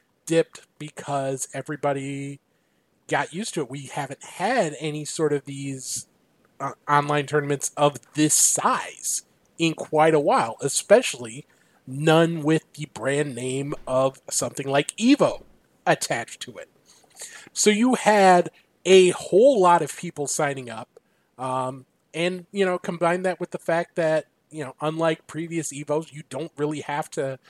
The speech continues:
make a huge commitment to go there. Uh, you don't have to get time off of work. Uh, you don't have to take vacation time.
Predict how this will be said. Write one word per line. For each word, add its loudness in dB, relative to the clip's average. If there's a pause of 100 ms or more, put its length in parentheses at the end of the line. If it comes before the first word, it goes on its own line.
(220)
make -6
a -8
huge -14
commitment -8
to -10
go 0
there. -14 (440)
Uh, -10
you -10
don't -4
have -2
to -14
get -10
time -10
off -14
of -20
work. -14 (560)
Uh, -12
you -16
don't -6
have 2
to -8
take -8
vacation -14
time. -18